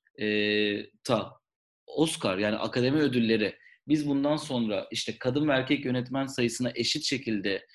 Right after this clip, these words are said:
e, şans veriyoruz." dediği anda yapımcılar, e, bu zamana kadar burun kıvırdığı, belki senaryolarını geri çevirdiği, belki senaryolarını alıp "Biz, e, daha popüler beyaz bir erkeğe bunu çektireceğiz." dediği yönetmenlere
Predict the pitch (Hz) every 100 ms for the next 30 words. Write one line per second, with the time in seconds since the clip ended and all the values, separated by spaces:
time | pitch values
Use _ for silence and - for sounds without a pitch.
0 | - _ - 98 - 139 151 139 110 104
1 | 101 139 170 160 131 135 190 - _ -
2 | 185 180 143 131 170 208 - _ _ 120
3 | 131 131 175 165 131 127 120 113 117 143
4 | 170 165 120 104 87 117 131 139 - -
5 | 139 147 151 147 151 151 131 151 147 117
6 | 92 82 82 _ - - 120 139 165 -
7 | 156 156 151 147 143 143 156 - 143 175
8 | - 175 175 - - - - 117 117 113
9 | 131 151 151 147 131 147 143 139 143 143
10 | 151 - 123 123 147 170 147 110 95 _
11 | _ _ - 123 110 113 101 98 98 107
12 | 123 165 156 131 120 110 127 190